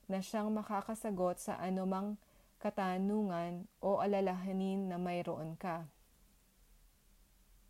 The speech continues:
Kamalayan sa kultura.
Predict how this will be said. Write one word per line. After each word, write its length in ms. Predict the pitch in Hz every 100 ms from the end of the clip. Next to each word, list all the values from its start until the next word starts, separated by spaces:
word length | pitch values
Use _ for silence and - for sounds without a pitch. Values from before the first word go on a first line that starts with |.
| - - - - _ - - - _ _ - - - -
Kamalayan 880 | 220 214 202 202 208 214 214 226
sa 160 | 226 196
kultura. 800 | - 185 175 - 202 196 165 156